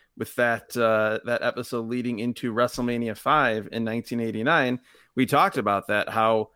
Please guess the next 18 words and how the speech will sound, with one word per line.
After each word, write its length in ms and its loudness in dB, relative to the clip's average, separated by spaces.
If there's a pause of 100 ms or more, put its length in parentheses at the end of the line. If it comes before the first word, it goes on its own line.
(240)
there 200 0
would 140 -2
be 200 -2
the, 240 -4
the 120 -8
big 340 0
angles, 580 -2
as 120 -12
you 80 -10
said, 260 -2
Superstars 640 -4
was 240 -6
the 240 -4
A 220 -2
show. 600 2 (300)
Everything 480 0
happened 600 0
there. 500 2